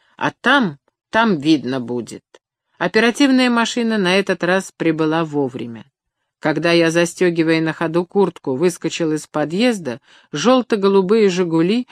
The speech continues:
уже нетерпеливо фыркали у тротуара. "Скорее, скорее!" мысленно подгонял я молоденького сержанта-водителя, хотя тот и гнал лихо, с шиком закладывая круглые виражи на поворотах, почти не сбавляя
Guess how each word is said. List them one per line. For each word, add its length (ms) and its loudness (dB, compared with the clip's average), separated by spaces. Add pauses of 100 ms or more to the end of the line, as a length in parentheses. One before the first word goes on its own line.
(140)
уже 240 2
нетерпеливо 760 0
фыркали 520 -2
у 140 0
тротуара. 840 -6 (200)
"Скорее, 680 0 (200)
скорее!" 580 4
мысленно 540 2
подгонял 540 0
я 180 0
молоденького 680 0
сержанта-водителя, 1200 -2 (340)
хотя 380 0
тот 440 0
и 100 4
гнал 500 0
лихо, 560 -2 (160)
с 60 -14
шиком 540 0
закладывая 720 0
круглые 520 2
виражи 400 0
на 140 -2
поворотах, 680 -2 (220)
почти 440 0
не 160 2
сбавляя 720 0